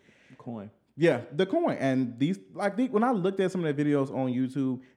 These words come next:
Speaker 2: they do look like they were living in fucking poverty. Like, they don't look like they had that much money.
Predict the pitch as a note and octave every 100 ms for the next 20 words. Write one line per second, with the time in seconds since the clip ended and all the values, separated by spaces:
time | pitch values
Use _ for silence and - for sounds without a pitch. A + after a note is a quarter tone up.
0 | - A4 G4+ F4+ F4+ A#3 E3+ - D3+ C#3
1 | C3 C3 B2 A#2 A2+ - A#2+ A2+ G2+ A#2
2 | F#2+ F2+ F2 F#2 B2 A#2+ F#3+ A3+ G3 G3+
3 | E3+ E3 F3+ D#3+ D3+ A#2+ C3+ B2+ A#2 A#2
4 | G2+ F2 D2